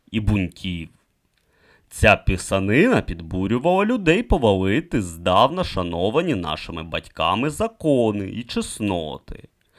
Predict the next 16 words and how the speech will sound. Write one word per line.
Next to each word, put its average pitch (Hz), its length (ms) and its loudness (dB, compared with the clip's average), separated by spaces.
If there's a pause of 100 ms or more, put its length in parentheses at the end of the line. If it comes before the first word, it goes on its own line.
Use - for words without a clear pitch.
(240)
розтоптати 101 800 2
душу 110 500 -2
старої 92 600 0
Америки, 92 1000 2 (580)
душу, 160 640 2
яку 90 380 -6
передавали 85 840 0
у - 160 -10
спадок 135 720 4
упродовж 101 640 -2
півтори 95 880 -4 (240)
тисяч 113 500 -4
років 117 680 -6
англосаксонської 110 1200 -4
свободи, 101 800 -2
справедливості 95 1300 -2